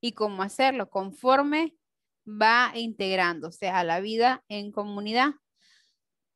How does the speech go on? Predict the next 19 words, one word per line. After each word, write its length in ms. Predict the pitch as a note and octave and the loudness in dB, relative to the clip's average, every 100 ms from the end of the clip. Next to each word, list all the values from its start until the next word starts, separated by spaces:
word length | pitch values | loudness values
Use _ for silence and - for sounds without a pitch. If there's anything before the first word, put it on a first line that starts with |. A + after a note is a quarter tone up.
| _ | _
Va 220 | A#3 B3 B3+ | 2 2 4
constituyendo 800 | D#4 D#4 C#4+ C#4 B3 B3 C4+ | 2 0 -4 -2 0 0 0
también 400 | C4 B3 A3+ A#3 | 2 0 0 -2
la 100 | B3 | -2
manera 560 | A#3 G#3+ G#3 G#3 A3 F#3 | -2 -4 -2 0 0 -2
de 460 | F#3 G3+ A3+ C4 - - | -6 -6 -4 -4 -8 -8
relacionarse, 1120 | G3+ G3+ F#3 F#3+ G#3+ A3+ B3+ C4+ - E3+ _ - | -2 2 2 0 -6 -2 -2 -2 -8 -12 _ -16
estando, 800 | G#3 - G3 G3 A3 A#3 C4+ - _ _ _ _ _ _ _ _ _ _ - | -16 -4 -2 0 0 0 -2 -6 _ _ _ _ _ _ _ _ _ _ -4
está 300 | B3 B3+ B3+ | 0 4 6
dotado 540 | C4+ C#4+ C#4+ C#4 D4 | 6 4 4 6 4
de 160 | A#3+ G#3+ | 4 2
razón, 600 | G#3+ - B3+ C4 D#4 - _ _ _ _ | 0 -6 -8 -6 -8 -12 _ _ _ _
la 160 | A#3 A3+ | -2 2
cual 220 | A3+ A3 | 4 4
le 100 | A#3 | 4
permite 440 | B3 A#3 A#3 A#3+ | 0 0 0 -4
considerar 760 | A#3+ B3 A#3 A3 A3 G#3+ A3 A3+ | -2 -4 -2 0 2 2 0 -2
todos 300 | A#3+ A#3 A#3 | -4 -2 0
los 420 | A#3 A#3 C4+ _ | 0 -2 -4 _